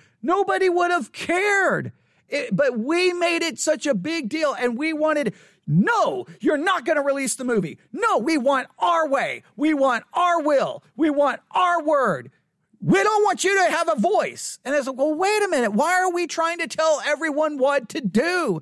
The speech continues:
Why are we telling them what movies they can wa-, watch, what movies they can make,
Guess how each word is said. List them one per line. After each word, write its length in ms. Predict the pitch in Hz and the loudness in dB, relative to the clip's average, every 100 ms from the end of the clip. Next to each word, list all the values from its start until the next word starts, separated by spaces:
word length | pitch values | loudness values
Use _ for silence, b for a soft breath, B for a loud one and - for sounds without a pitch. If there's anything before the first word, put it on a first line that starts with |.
| B B | B B
Why 220 | 233 320 | 0 2
are 80 | 349 | 0
we 140 | 339 | -2
telling 380 | - 311 311 302 | -2 -2 -2 -2
them 140 | 285 277 | -2 0
what 200 | 285 262 | -2 -4
movies 420 | 302 330 320 220 | -6 -2 -2 0
they 140 | 269 | -2
can 260 | - 262 226 | -2 0 2
wa-, 260 | 220 180 - 196 202 | 2 -2 -2 -6 -2
watch, 400 | 214 160 - - B | -4 -4 -8 -20 B
what 160 | 262 269 | -2 0
movies 460 | 262 339 330 269 | 0 0 2 0
they 120 | 240 233 | 0 -2
can 240 | 214 190 | -2 -2
make, 240 | 156 127 | -4 -10